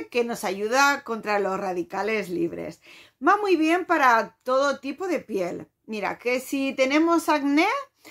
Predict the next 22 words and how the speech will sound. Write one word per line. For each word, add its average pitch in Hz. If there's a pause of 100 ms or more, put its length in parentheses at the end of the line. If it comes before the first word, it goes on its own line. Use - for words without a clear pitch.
(280)
nos 233
va 247
a 254
ir 269
genial 262
para 214
que 208
nos 202
prevenga 214
de 190
que 202
no 202
tengamos 202
tanto 190
acné, 214 (600)
de 226
que 214
no 214
nos 208
aparezca 202
el 202
acné. 311